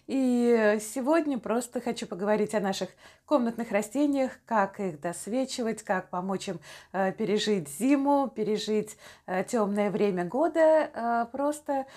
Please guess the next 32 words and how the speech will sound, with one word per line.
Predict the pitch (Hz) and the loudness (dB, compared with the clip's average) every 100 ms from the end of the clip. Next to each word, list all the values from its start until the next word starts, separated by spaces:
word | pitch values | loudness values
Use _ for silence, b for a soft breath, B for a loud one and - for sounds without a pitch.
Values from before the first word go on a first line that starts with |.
| B B | B B
давайте | 214 220 226 254 254 214 _ _ _ 208 | -4 0 0 -2 -4 -6 _ _ _ -6
поговорим, | 190 214 190 247 233 | 0 2 2 2 0
как | 208 208 | -2 -2
они | 190 190 | -6 -8
себя | - 185 170 170 | -6 -4 -2 -4
чувствуют. | - 320 320 311 285 277 - | -2 -4 -2 -2 -2 -2 -6
И, | - 247 262 254 240 247 B B B | -12 -6 -2 0 -2 -4 B B B
наверно, | 254 269 349 269 233 | -4 2 4 2 -4
проще | - 277 - 240 | -2 -2 0 -2
это | 240 | -2
сделать | 233 262 247 214 | -2 0 0 -4
на | 214 208 | -4 -6
примере | - 208 277 359 277 | -4 -6 -4 -4 -4
фикуса | 302 302 - 214 | -6 -6 -10 -10
Бенджамина. | 214 220 202 208 190 202 170 151 B B B | -6 -6 -2 -2 -2 -2 -4 -6 B B B
Просто | 214 208 226 | -8 -6 -8
фикус | 240 190 - | -8 -10 -10
Бенджамина — | 185 190 202 262 311 233 | -8 -4 -2 -2 0 0
это, | 202 190 180 180 | 0 0 0 0
ну, | 240 220 - - | -4 -4 -4 -6
одно | 196 240 | -4 -2
из | 240 | 0
самых | 233 196 165 | 0 2 -4
популярных, | 180 220 214 170 165 139 - B B _ - | -6 -4 0 0 0 -8 -8 B B _ -6
во-первых, | 226 254 226 220 | -4 2 0 2
одно | 202 208 | 0 0
из | 208 | 0
самых | 202 185 - | -2 -2 -8
популярнейших, | 202 233 202 165 170 - 156 - | -6 0 0 0 -4 -4 -4 -4
э, | 190 180 190 | -4 -2 -2
наших | 190 175 165 | -2 -6 -6
растений. | 175 180 - 381 381 359 | -6 -6 -2 0 2 0